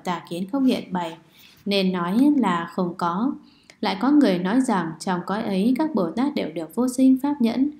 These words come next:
thường tu các công đức sáu ba la mật, thường dạo qua mười phương độ thoát chúng sinh. Ở chỗ chư Phật tu tập các tam muội còn hơn giáo hóa vô số thanh văn bích chi Phật, cũng hơn giáo hóa Bồ Tát bất thoái chuyển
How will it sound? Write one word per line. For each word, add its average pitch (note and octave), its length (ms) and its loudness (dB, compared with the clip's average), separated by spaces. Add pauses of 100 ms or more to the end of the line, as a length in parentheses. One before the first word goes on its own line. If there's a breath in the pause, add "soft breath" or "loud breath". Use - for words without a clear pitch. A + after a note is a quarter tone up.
(240 loud breath)
thường C#3+ 240 -2
tu A#3+ 180 4
các C#4 200 -2
công C4 180 4
đức D4+ 140 2
sáu G#3+ 300 0
ba C4+ 200 0
la C4+ 180 0
mật, F3 200 -2 (440 soft breath)
thường F#3 280 0
dạo F#3+ 260 -2
qua C4 200 6
mười F3+ 320 2
phương B3+ 180 4
độ G3+ 80 0 (120)
thoát B3+ 180 0
chúng A3+ 200 -2
sinh. C4 340 4 (320 loud breath)
Ở F3 160 0
chỗ C4 160 0
chư C#4+ 300 2
Phật F3 200 0
tu C4 80 2 (100)
tập F#3 220 -4
các C4 180 0
tam C4+ 240 0
muội F3+ 160 -2 (180)
còn D#3+ 180 -6
hơn A#3 180 0
giáo A#3 200 0
hóa A#3 260 -2
vô C4+ 140 4
số A#3 240 -4
thanh C4+ 220 -2
văn C4+ 240 2
bích D#4 160 2
chi C#4+ 260 -2
Phật, F3+ 140 -2 (420 loud breath)
cũng C4 180 2
hơn C#4 180 4
giáo B3 140 0
hóa C4 280 2
Bồ F#3 140 -2
Tát B3+ 320 -2
bất C4+ 180 2
thoái A#3 200 -2
chuyển F#3 220 -4